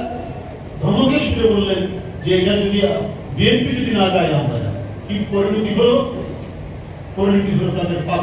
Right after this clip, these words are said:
ছয় জন নেতার গলা চলে গেল। কিন্তু তারপরেও তারা কেন জানি হাসিনার প্রতি, আওয়ামী লীগের প্রতি তাদের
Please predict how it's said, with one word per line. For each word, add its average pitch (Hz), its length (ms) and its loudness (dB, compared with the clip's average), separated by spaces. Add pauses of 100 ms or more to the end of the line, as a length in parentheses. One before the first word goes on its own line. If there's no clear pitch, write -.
ছয় 156 220 0
জন 165 140 2 (800)
নেতার 170 360 4
গলা 147 260 6
চলে 127 220 4
গেল। 110 120 0 (960)
কিন্তু 285 180 6 (100)
তারপরেও 254 440 4 (100)
তারা 262 220 2
কেন 240 140 0 (100)
জানি 214 200 4 (1700)
হাসিনার 262 440 4 (500)
প্রতি, 202 260 6 (220)
আওয়ামী 208 300 4
লীগের 196 260 4 (580)
প্রতি 185 260 -2 (260)
তাদের 233 260 4